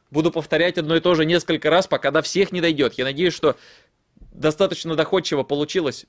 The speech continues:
Пишите комментарии, ставьте лайки, делайте репосты. Качественный контент, не только с моего канала, любой качественный контент о политике, о том, что сейчас происходит, о том, как,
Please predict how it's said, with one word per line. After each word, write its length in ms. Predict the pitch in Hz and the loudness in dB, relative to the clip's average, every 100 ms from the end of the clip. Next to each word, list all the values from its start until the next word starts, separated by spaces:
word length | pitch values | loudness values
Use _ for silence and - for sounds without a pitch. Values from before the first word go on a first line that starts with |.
| _ _ | _ _
Пишите 300 | 170 180 202 | -4 -2 -2
комментарии, 480 | 160 151 147 131 120 | -4 -6 -2 -2 -2
ставьте 340 | 117 170 - 160 | -2 -2 0 0
лайки, 200 | 135 131 | 0 0
делайте 300 | 165 170 160 | -2 0 -2
репосты. 360 | - 139 139 | -2 -4 -4
Качественный 600 | - 196 190 175 175 165 | 0 0 0 -6 -6 -4
контент, 480 | 165 165 160 139 131 | -2 -2 0 -2 -2
не 100 | 185 | -4
только 300 | 254 262 214 | 0 0 -2
с 80 | - | -4
моего 220 | 190 180 | -4 -2
канала, 340 | 175 170 131 | -2 0 0
любой 500 | 135 196 170 180 127 - - - _ | 0 0 2 2 2 -2 -20 -20 _
качественный 460 | 180 185 175 - 175 | -2 -2 -4 -8 -4
контент 480 | 170 175 196 160 - | -2 0 0 0 0
о 80 | 151 | 0
политике, 560 | 165 156 175 151 147 | 2 0 -2 -2 -2
о 20 | |
том, 160 | 131 175 | 0 -2
что 140 | 147 | -4
сейчас 220 | 147 165 151 | -2 -2 -2
происходит, 460 | 156 147 190 175 | -4 0 2 2
о 60 | 131 | 0
том, 200 | 160 143 | -4 -2
как, 260 | 175 170 | 0 0